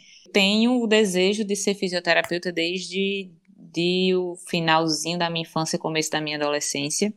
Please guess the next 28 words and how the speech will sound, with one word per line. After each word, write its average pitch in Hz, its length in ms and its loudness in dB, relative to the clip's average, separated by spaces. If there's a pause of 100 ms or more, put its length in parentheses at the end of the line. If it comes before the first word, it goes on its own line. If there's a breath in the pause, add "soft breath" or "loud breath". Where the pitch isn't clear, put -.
(240)
É, 139 340 2
eu 139 40 0
já 151 120 2
fui 160 160 2
certeira, 160 600 2
né, 160 120 2
pro 160 200 -4
vestibular, 147 720 2
eu 156 60 2
já 147 180 2
queria 151 460 -2
realmente 147 500 -4
fazer 147 320 2
o 147 40 -2
que 156 120 -2
eu, - 200 -2 (300)
o 147 120 -6
que - 160 0
eu 156 40 6
me 147 140 2
propus, 151 800 0
né, 156 180 0
e 151 200 2
em 151 60 0
que 151 160 0
eu 143 60 2
me 139 140 -2
formei. 147 680 2